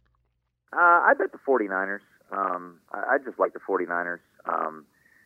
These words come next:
you know, only a three-point dog at Dallas. I think, uh, I'm curious to see which way the public goes, and, and maybe, maybe it's a square dog situation. I don't know.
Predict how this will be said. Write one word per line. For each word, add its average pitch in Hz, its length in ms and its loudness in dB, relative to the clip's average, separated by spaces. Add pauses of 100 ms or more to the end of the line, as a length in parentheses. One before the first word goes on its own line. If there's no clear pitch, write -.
(160)
you 104 80 -4
know, 95 100 0
only 107 240 2
a 98 60 -2
three-point 104 520 0
dog 95 380 10 (220)
at 98 260 0
Dallas. 92 380 2 (360)
I 80 40 -16 (120)
think, 87 200 -14 (120)
uh, 90 200 0
I'm 92 100 -6 (100)
curious 101 300 2
to 87 60 -14 (120)
see 95 80 -4
which 92 200 -2
way 92 100 8
the 85 80 -2
public 92 380 4
goes, 95 300 6
and, 92 180 -8
and 98 120 -4
maybe, 98 380 0 (500)
maybe 139 180 8
it's 156 120 2
a 127 100 -4
square 143 260 8
dog 135 320 8
situation. 139 500 -4
I 117 120 4
don't 113 140 0
know. 113 260 0